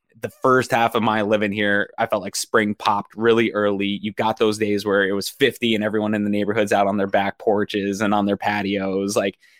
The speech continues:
ready for spring. I've, I don't feel like that exists until April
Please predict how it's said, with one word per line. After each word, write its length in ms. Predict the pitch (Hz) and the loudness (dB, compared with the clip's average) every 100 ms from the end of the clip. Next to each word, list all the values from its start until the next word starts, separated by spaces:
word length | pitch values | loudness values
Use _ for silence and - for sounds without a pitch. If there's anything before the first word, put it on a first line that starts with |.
| _ | _
ready 360 | 135 135 123 113 | 2 4 4 2
for 180 | 117 | 0
spring. 440 | 107 - 120 107 101 | -2 0 0 0 0
I've, 180 | 110 104 _ | -4 -4 _
I 80 | 117 | 0
don't 260 | 113 120 - | 0 0 -2
feel 120 | - 117 | 2 4
like 160 | 104 | 4
that 260 | - 107 - | 2 0 -6
exists 380 | 101 104 - 101 | -10 -8 -8 -10
until 240 | - 101 | -4 -4
April 440 | - 95 90 64 | -4 -6 -2 -4